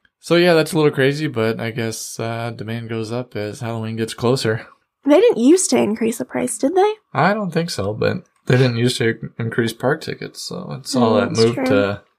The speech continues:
Speaker 1: whatever they call it, demand pricing or, uh, surge pricing.
Speaker 2: Crazy.
Speaker 1: So now that we got that roadblock out of the way, uh, there's quite a few food options this year, and I'll just go over my highlights.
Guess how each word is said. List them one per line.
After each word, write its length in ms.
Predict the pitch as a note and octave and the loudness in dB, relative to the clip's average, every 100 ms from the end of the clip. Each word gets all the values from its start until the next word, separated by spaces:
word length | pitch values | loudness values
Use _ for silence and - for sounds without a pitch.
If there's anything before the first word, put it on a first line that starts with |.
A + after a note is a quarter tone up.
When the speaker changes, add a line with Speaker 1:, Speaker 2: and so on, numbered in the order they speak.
| _ - | _ -6
Speaker 1:
whatever 220 | A#2 G#2 | -4 -2
they 100 | G2+ | 0
call 200 | A2 G#2 | 2 2
it, 60 | |
demand 360 | - G2 G#2 F#2+ | 2 -2 -2 -2
pricing 520 | G#2+ G2+ G2+ G2 F#2 | 0 0 -2 -4 -2
or, 280 | F2+ F2 F2 | 0 0 0
uh, 280 | F2 F2+ F#2 - _ _ - _ | 0 -2 -4 -8 _ _ -20 _
surge 500 | - A2+ G#2+ G#2 - | 0 4 4 2 -2
pricing. 520 | G#2 F#2+ - G2 G2+ _ - | -2 -2 -4 -10 -14 _ -20
Speaker 2:
Crazy. 640 | - C4 B3 A#3+ A#3 A#3+ - - _ | -6 -2 -2 -2 -4 -4 -12 -20 _
Speaker 1:
So 200 | - - | -10 -2
now 180 | A#2 A#2 | 0 2
that 240 | G#2+ - | 2 0
we 240 | A2+ A2+ | 2 4
got 180 | A2 G#2 | 4 2
that 180 | A2+ A#2 | 2 2
roadblock 500 | G#2 G2+ G2+ G2+ G2 | 2 2 2 2 2
out 120 | G#2 | 2
of 60 | G2 | 2
the 80 | F#2+ | 0
way, 340 | F#2+ G2+ A2+ | 0 0 -2
uh, 200 | F#2+ F2+ - _ _ | -4 -6 -12 _ _
there's 440 | A2+ G#2 G2 - _ _ _ _ _ _ - | -2 0 0 -8 _ _ _ _ _ _ -14
quite 480 | - B2 B2+ C#3 | -8 0 2 4
a 60 | C3+ | 2
few 260 | C3 C3 A#2 | 2 -2 -2
food 300 | - C#3+ C#3 | 0 0 2
options 520 | G2+ - G#2+ G2 F#2+ | 0 -2 -8 -6 -4
this 240 | F#2+ - | -2 -2
year, 320 | - G2 A#2+ - _ _ - | -2 -2 -4 -8 _ _ -8
and 160 | A#2 | 0
I'll 120 | A2+ | 0
just 220 | G#2+ G2+ - | 2 -2 2
go 220 | G2+ G2 | 4 4
over 200 | G2 G2+ | 2 0
my 280 | G2 F#2+ F#2+ | 0 0 0
highlights. 680 | A2+ G2+ F#2 G2+ - - | -2 -2 -2 -4 -6 -14